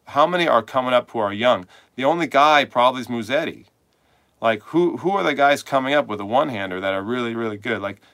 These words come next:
you start to look at the I T F juniors. Does anyone really have a dominant one-hander in the ju-, in, you know, coming up who's young, like, young guns? I think that's where you, you wanna look. That's where the trend is revealing, especially revealing, you know, down at the, the younger age.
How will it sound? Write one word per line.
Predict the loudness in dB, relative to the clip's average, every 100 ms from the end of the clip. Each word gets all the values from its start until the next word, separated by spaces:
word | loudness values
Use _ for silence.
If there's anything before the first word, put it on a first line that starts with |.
| -16
you | -14
start | 0 0 0
to |
look | -6 -6
at | -4
the | 2
I | 2
T | 0 -4
F | -4 -4
juniors. | -4 -2 0 -4 -8 -18 _ _ _ _
Does | -10 -4
anyone | -2 0 0
really | 0 -2
have | 0 -2
a |
dominant | 0 2 2 0 -6
one-hander | -4 -4 -4 -8 -8
in | -12
the | -14
ju-, | -14 -14
in, | -14
you | -12
know, | -14
coming | -10 -10 -4
up | -2 -2
who's | -4 -10
young, | 0 0 0
like, | -6 -4
young | -4 -4 -2
guns? | -2 -2 -4
I | -12
think | -8 0
that's | 2 2 0
where | -4
you, | -4 -8 _ _
you | -4
wanna | 0 0
look. | 0 -4 -6 -20 _ _
That's | 0 0
where | -4
the | -8
trend | -8 -2 0 0 -6 -12 _ _ _ -10
is | -10 -8
revealing, | -10 -6 -6 -6 -8 -10
especially | -14 2 2 2 -6
revealing, | -8 -8 -8 -10 -14 -16
you | -12
know, | -12 -14 _ _ _ _ -6
down | -2 -2
at | -2
the, | -8 -10 -12
the | -12
younger | -4 -4 -4 -10 -12 _ _ _
age. | -12 -12